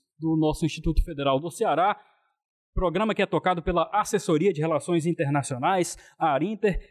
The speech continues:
e que já beneficiou aí, já enviou para fora do país com instituições parceiras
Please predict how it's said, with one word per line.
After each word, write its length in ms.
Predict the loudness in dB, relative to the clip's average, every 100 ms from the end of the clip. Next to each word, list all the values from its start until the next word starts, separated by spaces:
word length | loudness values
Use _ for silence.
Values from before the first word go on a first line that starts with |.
| -20 -8
e 100 | -4
que 140 | -2
já 160 | 0 0
beneficiou 680 | 0 0 0 -2 0 2 2
aí, 220 | 0 -4 _ -8
já 220 | -2 0
enviou 320 | 0 2 0
para 240 | 2 0 0
fora 240 | 2 2
do 140 | 0
país 280 | 0 0 0
com 120 | 0
instituições 460 | -2 0 -2 0 0
parceiras 560 | 0 -2 4 4 4